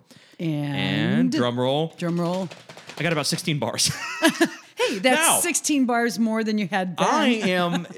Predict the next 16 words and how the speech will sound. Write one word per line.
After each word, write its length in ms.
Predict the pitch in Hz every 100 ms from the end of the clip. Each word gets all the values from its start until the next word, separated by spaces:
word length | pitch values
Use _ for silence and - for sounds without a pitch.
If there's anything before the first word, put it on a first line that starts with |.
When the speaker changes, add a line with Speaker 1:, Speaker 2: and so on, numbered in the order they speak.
| 151
Speaker 2:
big 220 | 170 185
into 240 | 170 156 139
the 200 | 139 -
inductive, 640 | 143 143 139 135 - 85 -
inductive 580 | 190 208 180 165 135 120
learning, 260 | 117 98 - - _
where 160 | 123 151
I 60 |
take 160 | 170 147
a 60 | 123
small 260 | 151 147
segment 540 | - 262 269 175 131 110
of, 120 | 113
segment 480 | - 196 208 156 110
of 60 |
something 360 | - 92 104